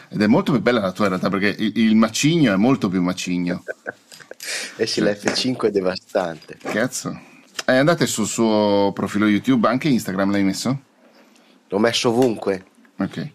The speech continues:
Speaker 2: TikTok,
Speaker 1: YouTube, TikTok,
Speaker 2: Instagram.
Speaker 1: eh, t-, ovunque potrete vedere quello che ha fatto Alessio e capirete perché gli arriverà una lettera,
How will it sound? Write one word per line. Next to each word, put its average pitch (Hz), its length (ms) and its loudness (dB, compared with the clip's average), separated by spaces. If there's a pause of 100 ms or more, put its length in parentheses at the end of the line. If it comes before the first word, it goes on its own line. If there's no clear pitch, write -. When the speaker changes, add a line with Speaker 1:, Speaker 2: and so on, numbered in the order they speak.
(380)
Speaker 2:
TikTok, 95 600 0
Speaker 1:
YouTube, 113 320 4
TikTok, 113 480 0
Speaker 2:
Instagram. 101 580 0
Speaker 1:
eh, 98 100 -2
t-, - 100 -8
ovunque 123 640 2
potrete 104 340 -2
vedere 104 260 0
quello 107 160 0
che - 80 -8
ha 104 40 -6
fatto 113 180 -4
Alessio 107 420 -2
e 92 140 0
capirete - 480 -4
perché 92 340 -4
gli 98 140 2
arriverà 135 380 4
una 135 160 4
lettera, 139 440 2